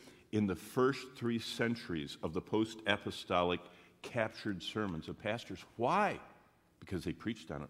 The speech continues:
all the time. They got it. This book is different. All sixty-six books were inspired. They're all God-breathed. They're all flawless. They're all inerrantly the Word of God.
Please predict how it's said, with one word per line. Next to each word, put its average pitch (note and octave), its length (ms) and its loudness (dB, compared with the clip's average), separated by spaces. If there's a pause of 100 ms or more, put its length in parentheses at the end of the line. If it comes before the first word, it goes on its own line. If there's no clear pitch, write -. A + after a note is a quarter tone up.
all E2+ 340 0
the F#2+ 60 -8
time. F2+ 340 -2 (360)
They D#3+ 240 4
got C#3 400 4
it. E3+ 100 0 (400)
This F3+ 240 8
book F3 220 10
is C3+ 120 6
different. F#3+ 440 8 (340)
All G3+ 220 12
sixty-six G#3 580 4
books F#3 240 4
were D#3+ 140 8
inspired. D#3+ 480 10
They're D3 120 12
all G#3+ 220 12
God-breathed. C3 400 8
They're D#3 100 12
all A3 140 12
flawless. A#2+ 460 8
They're D3+ 160 12
all A3 180 12
inerrantly E3 560 8
the G#2+ 80 6
Word G#2+ 140 6
of F#2+ 100 2
God. G2 220 10